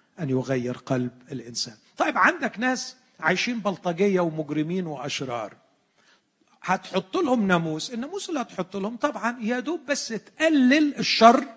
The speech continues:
بتاعهم. يعني أنت ما بتحلمش إنك تغيرهم، بس على الأقل تقلل حجم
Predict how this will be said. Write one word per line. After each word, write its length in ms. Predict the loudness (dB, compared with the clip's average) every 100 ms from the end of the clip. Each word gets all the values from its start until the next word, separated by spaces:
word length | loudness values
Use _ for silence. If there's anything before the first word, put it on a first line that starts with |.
| -20 _ _ _
بتاعهم. 520 | -8 -2 -2 -4 -8 -4
يعني 160 | -2
أنت 120 | -2
ما 120 | -2 -2
بتحلمش 600 | -4 -2 0 0 -2 0
إنك 340 | 4 4 4 0 -20 _ _
تغيرهم، 520 | -6 -2 0 0 -2
بس 200 | -2 2
على 220 | 4 4 4
الأقل 320 | 2 2 0
تقلل 440 | 0 2 4 2
حجم 400 | 4 4 4 -6